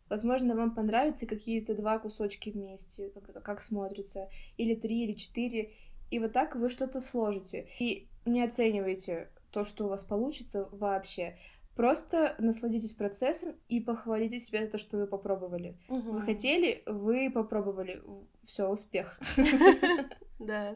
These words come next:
Speaker 2: согласна. Что для тебя творчество?
Speaker 1: Разговор с самим собой, да, в первую очередь. Наверное, это даже разговор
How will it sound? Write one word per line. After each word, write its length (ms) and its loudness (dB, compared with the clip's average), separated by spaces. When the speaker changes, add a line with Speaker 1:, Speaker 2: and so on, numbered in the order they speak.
Speaker 2:
согласна. 600 -6
Что 240 -2
для 140 -4
тебя 180 -2
творчество? 720 -4
Speaker 1:
Разговор 480 0
с 80 -8
самим 240 2
собой, 460 -2
да, 260 -4
в 120 -12
первую 300 -2
очередь. 460 -6
Наверное, 800 0
это 260 -4
даже 220 -2
разговор 680 -2